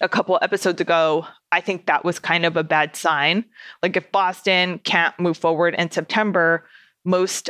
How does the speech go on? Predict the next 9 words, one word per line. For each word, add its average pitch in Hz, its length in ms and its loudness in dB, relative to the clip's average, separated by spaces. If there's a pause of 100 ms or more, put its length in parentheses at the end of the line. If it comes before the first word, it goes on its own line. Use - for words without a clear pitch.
(120)
other 170 440 2 (720)
full 180 200 2
marathons, 170 920 0 (260)
especially - 520 0
ones 175 480 -2 (480)
anywhere 220 440 2
near 175 720 2 (140)
that 165 320 -2
size, 160 580 2